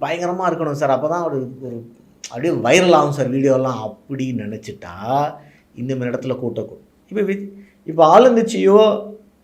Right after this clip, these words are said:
அஹ், போலீஸ்ல இருந்தோ அதைத்தான் அவங்க சொல்றாங்க. இப்ப அவங்க அப்படி பண்ணும் பொழுது, இந்த கூட்டத்துல இந்த யாருமே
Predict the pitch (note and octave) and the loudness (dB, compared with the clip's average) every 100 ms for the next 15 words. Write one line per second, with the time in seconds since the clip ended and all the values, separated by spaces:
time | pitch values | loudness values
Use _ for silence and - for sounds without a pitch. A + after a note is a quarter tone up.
0 | _ C3+ C#3 C3+ C3+ - G3+ A#3 A3+ F#3 | _ -8 -4 -4 -4 2 4 6 2 -2
1 | D#3 C3+ B2 - C#3 E3 F3 F3+ D#3 D3 | -2 4 4 4 2 4 6 4 4 2
2 | C#3 G#2 F#2+ F#2 - _ _ _ _ _ | 0 -4 -4 -10 -16 _ _ _ _ _
3 | _ _ _ _ _ - - C#3+ D3 F#3 | _ _ _ _ _ -6 2 4 6 4
4 | F3+ D3+ D3+ D3+ F#3 A#3+ E3 A2 F#2+ A2 | 4 2 2 2 2 4 4 2 0 2
5 | D3 E3 F3 F3 - - B2+ D#3+ G3 F#3+ | 4 6 4 2 -4 -16 -10 -6 0 0
6 | - D3+ C#3+ A#2 F#2+ F#2+ A2+ C#3 C#3+ - | 0 -6 -6 -10 -10 -8 -6 -4 -6 -10
7 | - _ B2 A#2+ A2 B2 D#3 D3 C3+ C#3+ | -20 _ -8 -6 -6 -4 -4 -4 -6 -8
8 | D#3+ - | -8 -12